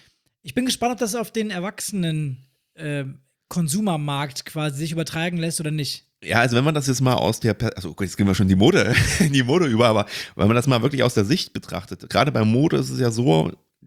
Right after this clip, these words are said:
Speaker 2: es wird ja auch sehr viel immer darum, Mode trägt man ja auch, um gewisse Ausstrahlung, auch Geld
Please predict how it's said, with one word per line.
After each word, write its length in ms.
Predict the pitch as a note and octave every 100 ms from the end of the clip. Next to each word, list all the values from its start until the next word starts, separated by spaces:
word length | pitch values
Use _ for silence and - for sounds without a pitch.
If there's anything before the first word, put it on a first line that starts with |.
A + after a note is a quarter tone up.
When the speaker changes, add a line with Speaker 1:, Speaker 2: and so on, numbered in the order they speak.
| _
Speaker 2:
es 140 | - G#2
wird 100 | C#3
ja 80 | G2
auch 120 | A2
sehr 200 | A2+ B2
viel 120 | -
immer 140 | B2
darum, 400 | A2+ A2 A#2 A2 F#2
Mode 460 | A#2 D3+ A#2+ -
trägt 260 | - C#3+ C#3+
man 120 | A#2
ja 120 | A2+
auch, 260 | F2+ A#2+ -
um 300 | A2+ G#2+ E2+
gewisse 400 | A#2 B2 A#2 -
Ausstrahlung, 460 | A#2 - A#2+ A#2 -
auch 140 | G2
Geld 360 | G2+ G#2+ -